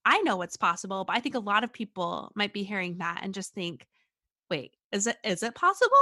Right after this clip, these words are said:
to have a positive relationship with both food and exercise?" I mean, what do you say to that?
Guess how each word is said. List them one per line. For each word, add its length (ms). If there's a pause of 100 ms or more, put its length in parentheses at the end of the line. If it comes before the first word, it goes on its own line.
(260)
to 60
have 380 (160)
a 40
positive 440
relationship 680
with 160 (200)
both 420
food 300 (160)
and 200
exercise?" 760 (300)
I 40
mean, 120
what 120
do 60
you 140
say 180
to 80
that? 220